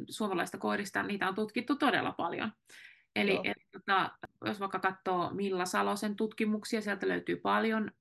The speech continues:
Speaker 1: paljon tota Hannes Lohen koiragenetiikan tutkimusryhmää. Ne on toki kyselytutkimuksia suurin osa. Ja sitten toki meidän,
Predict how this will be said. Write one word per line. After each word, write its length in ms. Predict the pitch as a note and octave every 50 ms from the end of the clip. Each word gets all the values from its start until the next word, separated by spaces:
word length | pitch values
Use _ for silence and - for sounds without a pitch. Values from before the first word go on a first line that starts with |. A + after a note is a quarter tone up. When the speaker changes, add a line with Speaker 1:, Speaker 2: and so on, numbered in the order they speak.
| _ - -
Speaker 1:
paljon 340 | G#3+ G#3+ G#3+ - G#3 G3
tota 200 | G3 G#2+ - -
Hannes 360 | F#2+ F2+ F#2+ - - - - -
Lohen 340 | - - - G#3+ G#3 G3+ - - _ -
koiragenetiikan 680 | A#3 A3 G#3+ G3+ G3+ G#3 G3 G3 F#3+ G3 F#3+ G3 F#3+
tutkimusryhmää. 880 | F#3+ F#3+ F#3+ - - F#3+ F#3 F#3 - F#3 F#3 G3 F#3 F#3 F#3 F3+ F3+ F3+
Ne 100 | F3 F#3
on 160 | F3+ - - - - - -
toki 240 | - A#3 A3 - G3+
kyselytutkimuksia 1040 | - - G3+ G3 A3+ A3 A3+ A3+ C4 B3+ - - B3+ A#3+ A#3+ A#3 - - B3 A#3 A3+
suurin 360 | A#3 A#3+ A#3 A3 A3 A3 A3
osa. 240 | A3 G#3+ A3+ A3 G#3+ - - - - - - - - _ _ -
Ja 100 | D#4 D4+
sitten 340 | - D#4+ D#4+ - G3 G3 F#3+
toki 420 | B3 B3+ B3+ - A#3+ A#3 F3+ F3+
meidän, 560 | G3+ A#3+ C4+ C4 B3 A3 G#3 G3 F#3+ F#3+ E3+